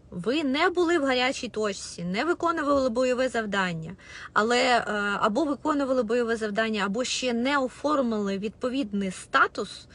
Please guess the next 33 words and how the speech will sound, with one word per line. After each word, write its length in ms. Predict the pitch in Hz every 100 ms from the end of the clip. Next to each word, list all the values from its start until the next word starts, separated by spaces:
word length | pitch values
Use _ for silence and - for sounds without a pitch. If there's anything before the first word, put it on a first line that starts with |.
| - - -
з 520 | 196 196 214 214 214
початку 520 | 202 - 262 262 254
грудня, 440 | 233 294 392 370 269
до 120 | 226
речі, 340 | 220 208 202 -
е, 160 | 202
двадцять 380 | 190 185 233 233
другого 400 | 208 254 240 214
року 280 | 226 339 330
вже 180 | 240 233
почали 420 | 208 - 254 254
створюватися 680 | - 233 240 214 196 190 208
ці 420 | - - 226 214
комісії, 760 | - 196 214 262 381 - 220 196
які 320 | 196 - 285
встановлюють 800 | - - 208 214 240 226 220 214
У 40 |
Б 120 | 190
Д. 180 | 190 175 175 - - - - - -
Е, 160 | - 165
так 260 | 175 269 - -
коротко 480 | 285 247 202 -
говорять, 500 | 202 220 339 415 269 -
але 200 | 202 220
ви 80 |
маєте 340 | 226 240 226 202
це 200 | - 208
розуміти, 480 | 190 202 247 370 247
тому 260 | 208 220
що 480 | 220 - 214 202 196 196 - - - - - - -
учасник 460 | 202 240 233 220
бойових 600 | 180 220 220 190 214 208 -
дій — 480 | 180 156 233 302